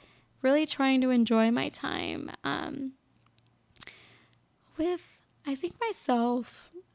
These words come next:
I mean, I wish I could say, <laughs> like, everyone, but just, just myself, just kinda hanging out. Um, and I have been just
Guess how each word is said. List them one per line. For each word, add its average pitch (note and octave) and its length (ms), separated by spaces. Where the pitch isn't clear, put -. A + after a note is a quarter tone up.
I C#4 40
mean, C4+ 180
I C4+ 80
wish C4+ 240
I F#4+ 80
could D#4 180
say, C4+ 320
<laughs> A#3+ 140
like, C4 400
everyone, E4+ 680
but D#4 240
just, - 480
just - 320
myself, D4+ 800
just - 300
kinda D4 260
hanging C4 420
out. A#3 360
Um, A#3+ 540
and A#3+ 400
I C4 260
have A#3+ 480
been B3+ 280
just - 440